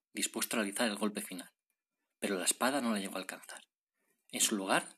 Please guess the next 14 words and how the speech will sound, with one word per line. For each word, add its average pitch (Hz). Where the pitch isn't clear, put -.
se -
pudo 120
oír 120
en 104
todo 107
el 104
Coliseo: -
"En 101
nombre 147
del 120
verdadero 113
emperador, 95
Marco -
Aurelio, 127